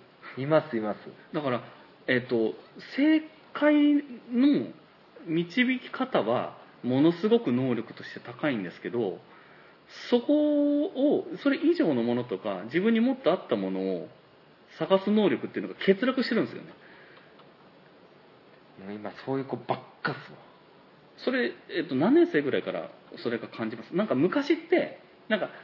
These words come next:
Speaker 2: 「わかる人？」っつったら、「はいはいはいはい」みたいな感じだったじゃないですか。でも、いつの学年かかしら、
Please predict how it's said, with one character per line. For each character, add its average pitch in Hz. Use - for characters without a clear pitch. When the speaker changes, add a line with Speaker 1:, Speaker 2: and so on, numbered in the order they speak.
Speaker 2:
「わ 208
か 311
る 294
人？」 269
っ -
つ -
っ -
た 143
ら、 143
「は 302
い 302
は 285
い 277
は 254
い 240
は 262
い」 254
み 185
た 117
い -
な 90
感 156
じ 160
だ 170
っ 170
た 104
じ 90
ゃ 85
な 87
い 85
で -
す -
か。 73
で 240
も、 190
い 247
つ 311
の 320
学 240
年 285
か 277
か 135
し -
ら、 98